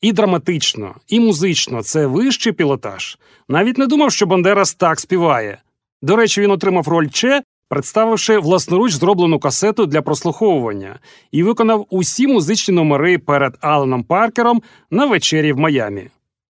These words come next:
Є один секрет. Колись Антоніо жив по сусідству з театром, де грали Евіту, і добре вивчив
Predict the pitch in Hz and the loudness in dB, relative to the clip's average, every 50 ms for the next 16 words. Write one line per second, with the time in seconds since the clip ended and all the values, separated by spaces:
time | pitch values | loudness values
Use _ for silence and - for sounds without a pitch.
0 | _ _ - 131 147 147 131 135 135 143 131 120 - 156 147 - 151 127 104 _ | _ _ -4 -2 -2 0 -2 0 -2 -2 -2 -2 -2 -4 -2 0 -2 -2 -2 _
1 | - - _ _ _ _ _ _ _ - 143 160 185 175 - - 156 156 151 143 | -14 -20 _ _ _ _ _ _ _ -2 2 2 2 2 0 0 -2 -2 -2 0
2 | 131 269 294 302 294 285 269 226 170 180 285 277 - - 220 - - 180 151 - | -2 0 0 2 2 2 2 2 2 2 0 -2 0 -2 -2 0 0 -2 -2 0
3 | - 247 269 - - 247 202 - - 170 151 156 175 196 - 233 226 208 156 147 | 0 0 0 0 0 -2 -2 -2 -2 0 2 2 2 2 2 0 0 0 0 -2
4 | 131 120 131 139 143 147 151 160 175 196 202 202 165 - - 107 101 - _ _ | -2 0 0 0 2 2 2 2 0 0 0 -2 -4 -4 -6 -10 -10 -12 _ _
5 | _ _ - 160 175 170 135 113 147 196 254 294 269 285 277 262 208 135 143 143 | _ _ -4 0 0 0 0 2 2 2 2 2 2 2 2 2 2 2 0 -2
6 | 143 127 - - 151 143 127 | -2 -2 -2 -2 -2 -2 -4